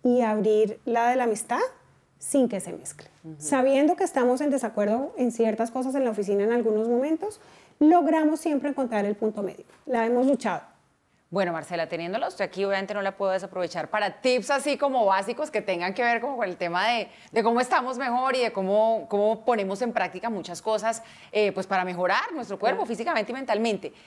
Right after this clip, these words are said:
Speaker 2: Ejercicios infaltables, que usted diga, sí o sí tienen que estar en una rutina, si a uno le dé pereza, le parezcan hartísimos, ¿cuáles son?
Speaker 1: Bueno, para mí, en una rutina no puede faltar, en una rutina de tren inferior no pueden faltar las sentadillas.
Speaker 2: Ujú.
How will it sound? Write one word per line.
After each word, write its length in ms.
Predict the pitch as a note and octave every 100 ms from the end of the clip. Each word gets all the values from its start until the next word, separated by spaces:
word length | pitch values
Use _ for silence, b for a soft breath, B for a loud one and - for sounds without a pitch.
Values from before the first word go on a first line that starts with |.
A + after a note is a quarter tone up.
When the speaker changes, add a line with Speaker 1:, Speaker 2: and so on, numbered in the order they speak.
| b b -
Speaker 2:
Ejercicios 800 | D#4 D#4 C#4+ - D#4+ D4+ F4+ F4 -
infaltables, 760 | D4+ B3+ G#3+ F3 F3+ C3+ D#3 -
que 40 |
usted 180 | G3+ B3+
diga, 240 | C4 - A3+
sí 240 | - D#4
o 80 | D#4
sí 140 | D#4
tienen 180 | D4+ C#4+
que 60 | C#4+
estar 160 | C#4+
en 80 | C#4
una 100 | C#4+
rutina, 380 | C#4 A#3+ C4 D4
si 60 | A#3+
a 60 |
uno 140 | A3 B3+
le 100 | C4
dé 80 | G3
pereza, 380 | A3 B3 C#4 D4
le 80 |
parezcan 380 | C4 G#3 G3 B3
hartísimos, 540 | B3 - B3 C#4 C#4+ -
¿cuáles 280 | F3+ E3
son? 100 | E3 - -
Speaker 1:
Bueno, 260 | G3+ D#3+ -
para 220 | A#3 A#3+
mí, 260 | C#4+ D#4+ G4+ A#4 b b b -
en 320 | D#4+ D#4 D#4 -
una 260 | F#4 F#4
rutina 540 | G4+ G4 D#4 D4 D4+ F4+
no 180 | C#4+ C#4
puede 220 | C#4+ C#4
faltar, 540 | C#4 B3+ A#3 G#3 G#3 -
en 100 | G#3+
una 100 | A#3+
rutina 300 | C4 A3+ A#3
de 80 | A#3+
tren 180 | A3+
inferior 260 | G#3+ A#3 B3
no 120 | A3+
pueden 200 | A3+ G#3
faltar 320 | G#3 A3 F#3+
las 140 | F3+ F#3+
sentadillas. 540 | G3+ G3 - F#2+ -
Speaker 2:
Ujú. 380 | F#3 F3+ E3 E3+